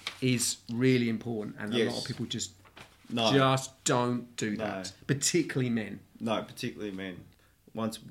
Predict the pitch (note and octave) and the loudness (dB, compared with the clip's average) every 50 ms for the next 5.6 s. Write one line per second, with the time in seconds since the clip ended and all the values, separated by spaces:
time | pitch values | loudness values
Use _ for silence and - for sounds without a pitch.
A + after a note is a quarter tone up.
0 | - - - - G2 G2+ G#2 A2 A#2 A#2+ A#2+ A2 - - G2+ G2+ G2+ G2+ F#2+ F#2+ | -20 -20 -18 -6 -2 -2 0 0 0 -2 -4 -6 -8 -8 -6 -4 -4 -4 -4 -6
1 | - - - G2 G2 - - - - - - - G2+ G2 G2 F#2+ F#2+ F#2+ F#2+ G2+ | -8 -10 -8 -8 -8 -8 -10 -14 -20 -16 -12 -10 -6 -4 -2 -2 -2 0 0 -2
2 | F#2+ - D2+ F#2 F#2+ F#2 F#2+ F2+ - - _ - - - - G#2+ F2+ - - G#2+ | -2 -2 -6 -6 -6 -6 -6 -8 -12 -16 _ -20 -20 -12 -8 -8 -8 -6 -4 -4
3 | A2 A2+ A#2+ A2+ A#2+ G#2+ - - - - E2+ - - - G2 - F#2 F#2+ F#2 F2+ | -2 -2 -2 -2 -2 -4 -4 -4 -6 -8 -10 -10 -12 -12 -10 -10 -8 -6 -6 -6
4 | F2+ - - F#2 F#2 F2+ G2 G#2+ - - - _ _ _ _ - - G2 G2 G2 | -6 -8 -10 -12 -10 -10 -10 -10 -12 -14 -20 _ _ _ _ -10 -6 -4 0 0
5 | A2 A#2+ A#2+ G#2+ G#2 F#2 F2+ F2 F2 E2+ - - | 0 0 0 -2 -2 -2 -2 -2 -2 -4 -4 -10